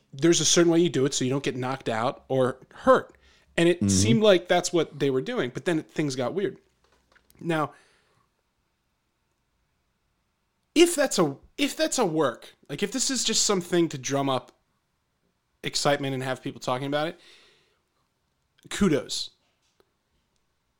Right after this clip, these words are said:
Speaker 1: However, you all look like fools.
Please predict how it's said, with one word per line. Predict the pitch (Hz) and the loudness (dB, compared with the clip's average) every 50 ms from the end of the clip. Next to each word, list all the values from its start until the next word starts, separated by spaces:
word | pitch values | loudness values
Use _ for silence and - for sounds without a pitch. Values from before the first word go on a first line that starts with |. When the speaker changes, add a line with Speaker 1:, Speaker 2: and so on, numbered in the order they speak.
| _ _ _ _ _ _ _ _ _ _ _ - | _ _ _ _ _ _ _ _ _ _ _ -6
Speaker 1:
However, | - - 185 180 175 165 165 | 0 2 4 4 4 2 2
you | 156 160 160 160 165 170 - - | 0 0 0 0 0 0 2 4
all | 165 170 175 175 160 | 6 6 6 6 4
look | 160 151 - | 2 0 0
like | 151 135 131 123 113 - - - _ _ _ _ _ _ _ _ _ _ _ _ _ _ _ _ _ _ _ | 0 0 0 -2 -4 -8 -16 -20 _ _ _ _ _ _ _ _ _ _ _ _ _ _ _ _ _ _ _
fools. | - - - - 156 127 - - - - | -20 -10 -6 -4 -4 -4 -4 -6 -12 -16